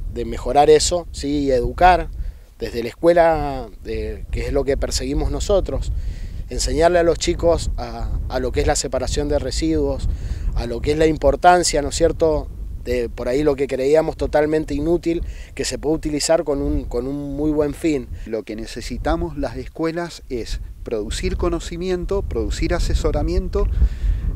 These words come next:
Speaker 2: y escala. Eh, eh, me parece a mí que a largo plazo, a mediano plazo, hay que hacer un trabajo en conjunto de coordinación entre las escuelas y entre, entre las organizaciones sociales y, los,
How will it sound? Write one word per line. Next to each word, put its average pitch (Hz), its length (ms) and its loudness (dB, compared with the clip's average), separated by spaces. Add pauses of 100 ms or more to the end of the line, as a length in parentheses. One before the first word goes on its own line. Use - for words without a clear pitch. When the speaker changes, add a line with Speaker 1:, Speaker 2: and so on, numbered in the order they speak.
(100)
Speaker 2:
y 131 160 2
escala. 127 560 0 (500)
Eh, 107 840 -2 (1400)
eh, 120 220 -2
me 110 160 -4
parece 123 400 -2
a 151 60 0
mí 160 120 -2
que 160 140 -2
a 127 80 2
largo 156 380 4
plazo, 165 480 2
a - 20 -2
mediano 135 460 -2
plazo, 170 500 0
hay 160 220 2
que 143 100 -2
hacer 127 280 -2
un 131 100 -4
trabajo 127 400 -2
en 127 80 -6
conjunto 139 560 -2
de 117 100 -2
coordinación 110 640 -4
entre 120 320 -4
las 107 180 -6
escuelas 123 540 -4
y 117 140 -8
entre, 101 580 -8 (520)
entre 107 380 -6
las 98 200 -4
organizaciones 110 880 -4
sociales 127 600 -4
y, 107 100 -10
los, 92 340 -8